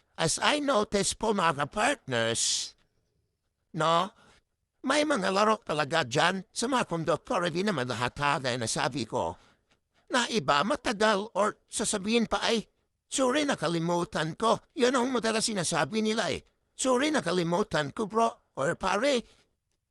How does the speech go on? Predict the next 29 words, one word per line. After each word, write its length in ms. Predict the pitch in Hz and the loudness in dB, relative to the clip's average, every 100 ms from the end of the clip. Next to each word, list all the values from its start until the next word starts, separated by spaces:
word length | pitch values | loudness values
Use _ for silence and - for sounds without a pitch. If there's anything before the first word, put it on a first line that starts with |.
| 214 | -2
muntik 420 | 202 - 302 - | 0 0 -2 -2
na 240 | 233 254 | 0 0
nakalimutan 640 | 254 170 170 294 - 170 180 | 0 -2 0 0 0 -2 -2
ko 160 | 202 | -2
yung 240 | 175 170 170 | -2 0 -2
su-, 240 | - 120 - - _ | -4 -8 -10 -20 _
yung 160 | 240 240 | 0 0
sukli 480 | 175 160 - 226 220 202 | 0 -4 -2 -2 -2 0
mo." 320 | 220 208 - _ _ _ | 2 4 2 _ _ _
Kahit 400 | 240 226 151 - | 0 0 0 -4
one 300 | 214 269 294 | 2 2 2
piso 480 | - 240 240 285 269 | -2 -2 0 0 0
lang 160 | 175 | 0
po 240 | 147 175 190 | 0 -2 0
yan, 420 | 196 131 120 120 - _ _ _ 262 | 2 2 0 -2 -12 _ _ _ 0
five 240 | 302 233 | 0 0
piso, 400 | - 214 - 208 | 0 0 2 -2
ten 240 | - 262 220 | 0 0 0
piso 460 | 208 202 - 226 | 0 0 0 0
na 140 | 196 190 | 0 -2
po, 180 | 196 180 | -4 -4
pira 400 | 240 311 208 190 | -4 -2 0 0
po 240 | 135 127 | 0 -2
yan. 240 | 254 294 - - _ - _ _ - | 0 -2 -4 -14 _ -20 _ _ -6
Pinagpawisan 880 | 277 247 - 165 175 208 208 170 - | -2 -2 0 0 2 0 0 -2 -2
po 240 | 165 170 | -2 0
yan 240 | 165 147 | 0 0
ng 240 | 127 101 95 | 0 -4 -4
mga, 240 | 165 143 | -4 -2